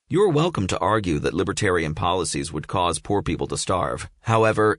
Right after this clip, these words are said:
if you say that you advocate having people starve, libertarians will not embrace you as one of their own.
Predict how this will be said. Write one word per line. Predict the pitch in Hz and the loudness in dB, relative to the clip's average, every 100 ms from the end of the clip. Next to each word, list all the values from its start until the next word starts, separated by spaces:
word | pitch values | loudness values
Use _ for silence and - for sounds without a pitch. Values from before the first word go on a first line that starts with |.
| - | 0
if | 123 | 0
you | 123 | 0
say | 120 180 202 | 2 2 2
that | 175 | 0
you | 113 107 | -2 -2
advocate | - 107 107 82 - 71 - | 0 0 0 -4 -4 -4 -4
having | 87 101 95 98 | -2 0 0 -2
people | 104 - | -4 -4
starve, | - - 98 69 62 - - | -4 0 0 0 -2 -10 -8
libertarians | - 127 165 - 127 120 120 120 - | -2 0 0 0 2 2 2 0 -2
will | 104 104 | -2 0
not | 101 113 | 2 2
embrace | 127 98 104 120 - | 0 0 0 0 -2
you | 78 | -2
as | 76 80 | -2 -4
one | 87 | -4
of | 87 | -4
their | 90 92 | 0 0
own. | 104 87 62 | 0 -2 -6